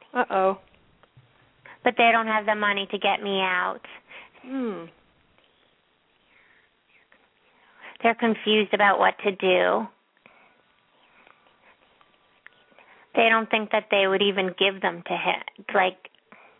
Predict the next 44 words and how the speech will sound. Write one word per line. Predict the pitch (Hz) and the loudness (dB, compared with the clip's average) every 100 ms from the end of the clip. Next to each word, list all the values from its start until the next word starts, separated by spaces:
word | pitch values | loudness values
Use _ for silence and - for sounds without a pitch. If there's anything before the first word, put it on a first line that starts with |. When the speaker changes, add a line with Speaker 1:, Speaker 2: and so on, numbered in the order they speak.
| _ - - _ _ _ _ _ _ _ _ - - - - - - | _ -20 -20 _ _ _ _ _ _ _ _ -20 -20 -20 -20 -6 0
Speaker 1:
I | |
wonder | 240 254 285 269 | 2 2 4 6
if | |
Speaker 2:
uh, | 220 220 | 6 4
Speaker 1:
there | 247 247 - - | 2 0 -2 -2
Speaker 2:
he | 247 247 | 4 6
lived | 247 233 233 | 6 4 2
on | 220 | 2
the | 208 | -2
str-, | 202 - - - - | -6 -12 -12 -10 -6
he | 233 226 | -4 0
said | 226 214 | 2 2
he | 220 | 2
lived | 214 202 | 2 2
on | 208 202 | 0 -2
the | 196 - | -6 -4
streets. | 185 185 - - - - - - | -4 -4 -6 -16 -20 -20 -20 -16
Speaker 1:
<gasps> | - 285 269 - - | -10 -8 -8 -12 -14
That's | 196 - - | -14 -14 -12
what | 208 | -10
I | 202 | -10
was | 214 214 | -12 -12
wondering, | 226 233 233 | -10 -6 -6
'cause | 226 220 | -8 -8
there | 240 | -4
is | - 254 247 | -2 -2 -4
a | |
homeless | 233 240 233 233 226 - | -8 -8 -6 -6 -10 -10
population, | 220 226 220 214 214 208 | -10 -6 -4 -2 -2 -4
Speaker 2:
But | |
Speaker 1:
and | 202 202 | -4 -10
a | 202 | -4
lot | 208 | -4
of | 220 | -4
them | 214 | -4
have | - | 2
Speaker 2:
I | 220 220 | 4 4
had, | 226 226 | 4 2
Speaker 1:
dogs. | 185 - _ _ _ - | 0 -6 _ _ _ -2
Speaker 2:
I | - 226 226 | 2 4 4
had | 226 | 2
a | 208 | 0
good | 220 214 - - | 0 0 -2 -2
friend. | 202 196 196 202 | 0 0 -4 -8